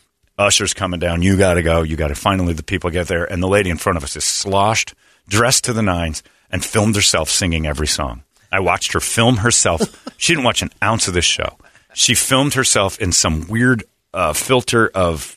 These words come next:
Speaker 1: tr-, it was like a translucent white. She was
Speaker 2: The
Speaker 1: very
Speaker 2: whole
Speaker 1: pretty.
Speaker 2: time.
Speaker 1: The entire thing. Her boyfriend was in a, her husband was in a three-piece suit. They were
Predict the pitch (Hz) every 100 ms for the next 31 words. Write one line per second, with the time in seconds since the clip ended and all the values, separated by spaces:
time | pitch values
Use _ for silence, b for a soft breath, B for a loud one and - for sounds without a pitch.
0 | _ - - 110 87 92 78 71 - -
1 | 110 87 107 123 - 120 101 78 92 104
2 | - - _ - 180 151 190 185 185 214
3 | 151 175 170 151 104 135 147 98 - -
4 | 123 104 92 - 82 80 - - _ _
5 | _ _ - 107 85 139 135 135 117 101
6 | 92 - 90 82 73 69 - _ 78 73
7 | 92 92 - 87 85 _ _ _ 98 98
8 | 82 73 - - 131 117 120 98 - 110
9 | 107 - - 110 87